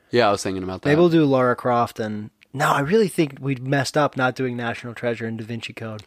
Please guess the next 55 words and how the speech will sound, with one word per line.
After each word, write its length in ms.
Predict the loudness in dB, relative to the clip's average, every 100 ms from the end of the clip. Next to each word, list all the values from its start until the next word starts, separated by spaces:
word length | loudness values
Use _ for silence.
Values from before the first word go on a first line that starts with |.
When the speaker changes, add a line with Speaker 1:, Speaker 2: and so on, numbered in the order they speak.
| _
Speaker 1:
I 120 | 0 2
know. 340 | 0 -2 -6 _ _ _ _
I 160 | 0 0
just 160 | 0 2
really 220 | 2 2
wanted 300 | 2 0 -2
to 80 | -6
do 180 | -4
Raiders 380 | -4 -6 -6 -10
of 60 | -10
the 40 |
Lost 160 | -6 2
Speaker 2:
That 140 | 4
wouldn't 140 | 6 6
have 80 | 4
Speaker 1:
Ark. 60 | 4
Speaker 2:
been 40 |
as 140 | 2
fun. 220 | 0 -2 -2
Those 180 | -8 -6
Speaker 1:
Yeah. 180 | 2 2
Speaker 2:
both 140 | 2
those 160 | 0 -2
movies 280 | -4 -4 -8
are 60 |
pretty 240 | -8 -8 -6
much 200 | -10 -12
the 60 |
same. 340 | -14 -14 -16 -20 _ -20 -20 _ 0
I 60 | 4
mean, 160 | 6
it 100 | 6
brings 280 | 6 4 4
back 260 | 4 4 2
the 80 |
serial 480 | -4 -4 -2 0 0
genre 520 | -2 -2 -2 -2 -4 -4
in, 200 | -4 -4 -2
in 140 | -2
such 340 | 2 2 2 2
a 60 |
huge 420 | -2 0 2 2 0
way 520 | -2 0 0 -2 -4 -4
and 420 | 0 0 -2 -4 -8 _
in, 240 | -4 -4 -4
in 160 | -4 -2
such 240 | 0 0
a 60 | 0
way 160 | 0
that 180 | -2 -2
it 80 | -4
never 320 | -4 -4 -6
goes 560 | -6 -6 -6 -6 -10 -12 _ _ 0
back 260 | 0 0
away. 360 | -4 -10 -12